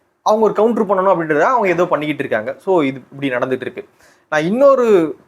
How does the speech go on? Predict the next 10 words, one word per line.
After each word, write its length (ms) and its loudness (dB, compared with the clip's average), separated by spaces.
விஷயத்தையும் 520 0
யோசிக்கிறேன். 200 -4
என்ன 200 0
அப்படின்னா, 520 0
இது, 360 2
இந்த 220 0
விஷயம் 340 0
வந்து 280 0
உதயநிதி 260 0
அவர்களை 340 4